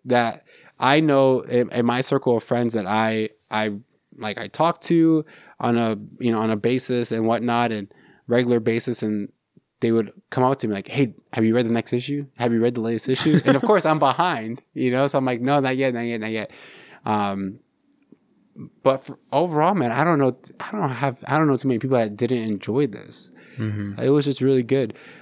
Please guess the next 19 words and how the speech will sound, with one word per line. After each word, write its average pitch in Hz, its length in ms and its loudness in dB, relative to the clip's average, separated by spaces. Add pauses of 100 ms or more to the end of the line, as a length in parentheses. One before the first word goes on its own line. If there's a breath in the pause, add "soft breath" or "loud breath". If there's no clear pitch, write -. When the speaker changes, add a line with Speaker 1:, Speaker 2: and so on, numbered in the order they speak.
(160 loud breath)
Speaker 1:
Uh, 127 240 2
any 175 240 2
cl-, 175 200 0
any 175 220 4
last 165 360 2
thoughts, 175 340 2
C 165 320 -2
P, 170 260 2
on, 156 140 4
on 160 260 2
this 160 300 2
event 151 440 2
or, 127 400 4 (460 loud breath)
um, 104 580 -2 (320)
anything 151 360 2
like, 135 200 0
anything 139 400 2
a-, 135 40 -2
a-, - 420 -6